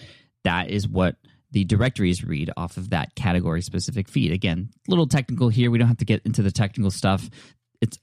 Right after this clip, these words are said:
at podcasting tutorial dot com if you wanna learn how to set it all up and get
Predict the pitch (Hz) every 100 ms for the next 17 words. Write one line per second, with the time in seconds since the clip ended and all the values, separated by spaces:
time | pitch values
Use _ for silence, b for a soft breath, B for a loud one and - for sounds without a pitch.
0 | - 110 - - 113 107 - 104 104 101
1 | 101 - 104 90 87 82 - 98 90 90
2 | 95 92 82 92 90 92 87 - 95 95
3 | 85 90 87 95 95